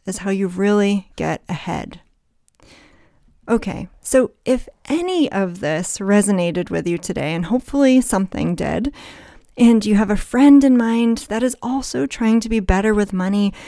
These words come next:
and they may benefit from this episode, my only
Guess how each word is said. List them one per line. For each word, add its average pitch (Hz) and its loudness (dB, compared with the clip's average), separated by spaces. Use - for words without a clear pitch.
and 220 4
they 240 6
may 262 6
benefit 233 -2
from 202 0
this 190 -6
episode, 277 -2
my 254 0
only 269 4